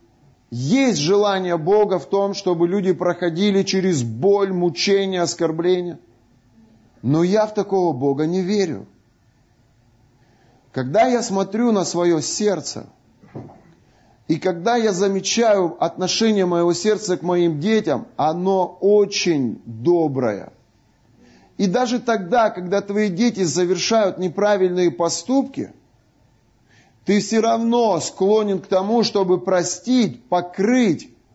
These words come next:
и благословить их. Аминь. Насколько же сильнее и больше – любовь Божья в сердце нашего Небесного Отца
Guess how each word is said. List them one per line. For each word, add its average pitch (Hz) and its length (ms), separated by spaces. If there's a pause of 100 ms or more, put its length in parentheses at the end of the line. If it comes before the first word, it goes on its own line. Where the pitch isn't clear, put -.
(140)
и 214 140
благословить 185 920
их. 156 280 (240)
Аминь. 262 560 (1200)
Насколько 247 640
же 233 180
сильнее 226 720
и 214 140
больше – 190 720 (360)
любовь 196 480
Божья 165 720
в - 60
сердце 214 580
нашего 185 400
Небесного 202 800
Отца 185 520